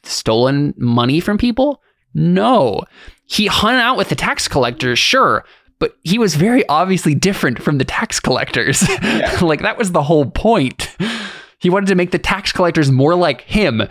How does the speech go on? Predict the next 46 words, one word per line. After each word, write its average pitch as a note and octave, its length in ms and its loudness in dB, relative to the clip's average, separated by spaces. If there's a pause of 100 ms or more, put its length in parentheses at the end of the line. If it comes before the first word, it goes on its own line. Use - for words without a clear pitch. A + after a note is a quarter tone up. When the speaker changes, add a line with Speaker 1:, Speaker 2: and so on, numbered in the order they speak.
(140)
Speaker 1:
not E3 280 0
him F#3+ 300 2
more C#3+ 220 4
like C#3 220 2
the C#3 80 -6
tax D3+ 320 -4
collectors. - 640 -8 (500)
Like, C3+ 160 -2
it C3+ 60 -2
doesn't D#3 220 2
make C3 120 2
any A#2+ 140 0
sense. - 340 -6
And D#3 80 2
that's F#3 160 0
the F3+ 80 -2
people C#3 380 2
who C3 120 -4
have B2 220 -2
told A#2 240 0
me, D2 240 -8
right? A#2+ 240 -2
Is, A#2+ 200 -2
like, B2 240 -4
that's B2+ 220 -2
the B2+ 120 0
reason C3+ 380 2
that D3+ 140 0
they D#3+ 100 0
swear E3+ 260 0
is, D#3+ 140 0
like, B2 180 -2
"We D3+ 140 4
wanna, D3 260 2
like, C3 180 0
hang D#3 220 0
out D#3+ 100 0
with C3+ 100 -2
the C3+ 60 -2
tax - 260 -4
collectors A#2+ 500 -4
and B2+ 120 2
the B2+ 80 0
prostitutes B2+ 600 -4
and B2+ 80 -2
whatever. C3 200 0